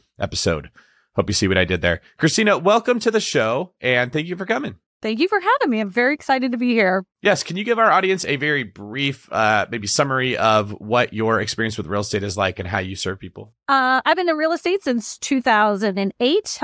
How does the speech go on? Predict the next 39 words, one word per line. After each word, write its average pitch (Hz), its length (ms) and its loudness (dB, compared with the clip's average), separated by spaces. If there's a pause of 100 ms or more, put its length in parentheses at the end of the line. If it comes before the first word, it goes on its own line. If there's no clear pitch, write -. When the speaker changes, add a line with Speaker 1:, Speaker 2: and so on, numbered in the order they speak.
Speaker 2:
I'm 208 180 2
a 196 60 -2
real 202 140 -2
estate 190 220 -2
agent 190 300 0
here 214 240 0
in 202 220 -2
Louisiana. 202 960 2
I 269 340 2
mostly 240 680 0
focus 269 500 0
and 208 160 0
work 214 260 -2
with 220 200 0
people 240 420 0
that 214 160 2
are 214 100 0
looking 214 320 0
for 202 320 0
affordable 190 440 -2
housing 196 320 2
options, 254 480 2
whether 190 240 2
that 185 180 2
be 190 300 -2 (320)
a 185 240 0
manufactured 220 540 2
home, 220 260 2
modular 202 400 2
home, 208 320 0
tiny 277 340 2
home, 254 360 2 (380)
and 220 360 4
pieces 247 340 -2
of 214 120 2
affordable 208 440 0
land 202 300 2
to 202 60 0
build 190 420 0